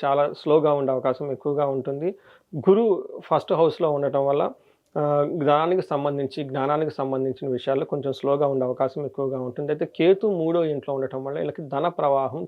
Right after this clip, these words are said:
చాలా చక్కగా ఉంటుంది. ఎలాంటి ఒడిదుడుకుల కన్నా టయానికి ధనం అందుతుంది. అయితే వీళ్ళు ఒక్క విషయంలో జాగ్రత్తగా ఉండాలి, ఎందుకంటే తొమ్మిదో ఇంట్లో రాహు ఉండటం వల్ల పాప కార్యాలు చేయాలని ఒక ఆలోచన ఎక్కువ వస్తుంది.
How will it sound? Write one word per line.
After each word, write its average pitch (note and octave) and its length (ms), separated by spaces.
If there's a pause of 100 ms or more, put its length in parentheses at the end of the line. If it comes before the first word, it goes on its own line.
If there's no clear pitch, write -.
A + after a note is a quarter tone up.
(100)
చాలా C3+ 120
చక్కగా C3 480
ఉంటుంది. C#3 420 (480)
ఎలాంటి E3 540 (340)
ఒడిదుడుకుల D#3 420
కన్నా D3+ 240
టయానికి D3 300
ధనం C#3 280
అందుతుంది. B2+ 340
అయితే D#3+ 180
వీళ్ళు F#3 140
ఒక్క E3+ 200
విషయంలో G3 420
జాగ్రత్తగా D3 580
ఉండాలి, C3 360
ఎందుకంటే D#3+ 420 (200)
తొమ్మిదో G3 420
ఇంట్లో D#3 420
రాహు C3 340
ఉండటం C3 340
వల్ల C3+ 240 (640)
పాప F3 240
కార్యాలు D3+ 640
చేయాలని C3+ 320
ఒక C3 160
ఆలోచన C3+ 360
ఎక్కువ D3 260
వస్తుంది. B2 460